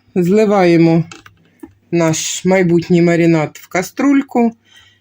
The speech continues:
і будемо варити. А тепер відправляємо в наш маринад майбутній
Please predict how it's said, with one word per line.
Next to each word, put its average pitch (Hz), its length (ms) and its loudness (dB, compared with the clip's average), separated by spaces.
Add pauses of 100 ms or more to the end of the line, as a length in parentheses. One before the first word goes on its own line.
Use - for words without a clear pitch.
(480)
і 160 100 -2
будемо 190 440 0
варити. 233 540 -4 (3250)
А - 60 -8
тепер 285 380 0
відправляємо 233 840 2
в 196 80 0
наш - 500 -2 (520)
маринад 220 600 0 (920)
майбутній 175 760 -2